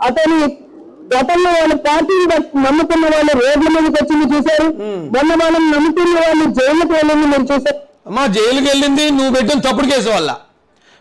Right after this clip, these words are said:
Speaker 2: నువ్వు కావాలని ఇరికించాలని ఆ పిల్లల్ని ఇలా మధ్యవేలు చూపిస్తూ వాళ్ళని రెచ్చగొట్టి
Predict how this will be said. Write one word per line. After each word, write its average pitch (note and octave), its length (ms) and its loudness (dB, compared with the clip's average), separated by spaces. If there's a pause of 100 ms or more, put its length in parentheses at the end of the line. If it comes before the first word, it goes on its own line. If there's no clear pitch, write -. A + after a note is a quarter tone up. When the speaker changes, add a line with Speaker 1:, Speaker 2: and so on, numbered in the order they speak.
Speaker 2:
నువ్వు G#3+ 140 -2
కావాలని C#4+ 760 2
ఇరికించాలని B3+ 920 0 (300)
ఆ F3 40 -4
పిల్లల్ని C4+ 500 0
ఇలా A3 480 0
మధ్యవేలు A#3 460 0
చూపిస్తూ G#3+ 600 -2 (260)
వాళ్ళని B3 300 0
రెచ్చగొట్టి A3 800 -2